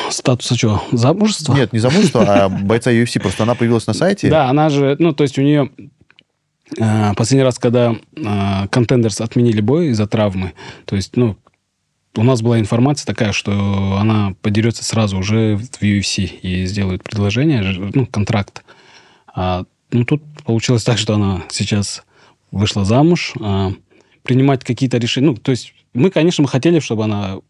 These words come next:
Speaker 1: продолжала биться, потому что было очень много вложено нашего труда. Ну, и она сколько, да, отдала спорту. И когда вот пришло время выйти на л-, в свой пик, на лучшую,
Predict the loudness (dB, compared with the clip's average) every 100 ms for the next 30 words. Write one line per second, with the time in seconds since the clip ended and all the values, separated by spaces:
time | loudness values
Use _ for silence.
0 | _ 2 4 4 2 2 0 0 0 0
1 | 0 0 2 0 0 0 0 0 -2 -4
2 | -2 0 2 0 2 0 -2 -6 -4 -2
3 | 2 2 2 2 4 4 4 4 2 0
4 | -2 0 0 0 2 2 0 -2 -6 -12
5 | -4 -4 -4 -12 -20 -20 -20 -8 -2 0
6 | 0 -6 _ _ 0 2 2 0 _ -6
7 | -2 0 2 4 4 2 0 -4 _ _
8 | _ _ _ -6 0 0 2 2 2 2
9 | 0 -2 -8 -10 -4 0 2 2 0 -2
10 | -6 0 0 2 2 0 -2 -20 _ _
11 | _ _ _ 2 2 2 0 0 2 2
12 | 0